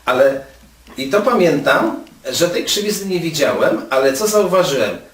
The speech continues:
że, znaczy ja z, nic w sumie tak, zwróciłem tylko na jedną rzecz uwagę, że mi to nie pasuje do tego życia na zewnątrz, to było coś dziwnego, tylko ja tego nie wiedziałem. Po prostu mi to, patrzę i mi to nie pasuje. Jako żeglarz, no to ja tam wiadomo, że,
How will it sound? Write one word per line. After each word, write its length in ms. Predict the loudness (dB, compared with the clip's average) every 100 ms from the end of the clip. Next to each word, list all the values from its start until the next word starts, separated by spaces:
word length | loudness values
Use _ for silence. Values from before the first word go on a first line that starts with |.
| _ _ -12
że, 180 | -10 0
znaczy 300 | 0 2 2
ja 200 | 2 0
z, 180 | -4
nic 360 | -6 -4 -2 -4
w 60 | -4
sumie 280 | -2 0
tak, 260 | 0 -2 -4 -8
zwróciłem 520 | -6 -4 -2 -2 -2
tylko 220 | -2 -2
na 140 | 0 2
jedną 260 | 2 2
rzecz 240 | 2 0 -2
uwagę, 380 | -8 -10 -12 -18 -20 -20 -20 -8
że 260 | -4 -2 -2
mi 420 | 0 0 0 0
to 200 | 0 2
nie 140 | 0
pasuje 540 | 0 -2 -2 -2 -2 0
do 80 |
tego 320 | -2 -2 0 -2
życia 320 | -2 0 2
na 140 | 2
zewnątrz, 440 | 4 2 2 -6 -10
to 100 | -6
było 160 | -2
coś 160 | 0 -2
dziwnego, 540 | -2 -2 0 0 0
tylko 180 | -4 -4
ja 60 | -4
tego 200 | -2 -2
nie 140 | 0
wiedziałem. 360 | 0 0 0 -2 -10 -20 -20 _ -6
Po 60 |
prostu 320 | -4 0 -2 -2 -4
mi 160 | -2 2
to, 160 | 2 0 -2
patrzę 340 | -2 0 -2
i 120 | -2 -2
mi 120 | 0
to 120 | 2
nie 80 | 2
pasuje. 500 | 2 0 2 0 0 -8 -10 -4
Jako 260 | -2 0
żeglarz, 380 | 2 2 2 0
no 60 | 0
to 100 | -2
ja 120 | 0
tam 200 | 2 2
wiadomo, 340 | 2 2 2
że, 160 | 0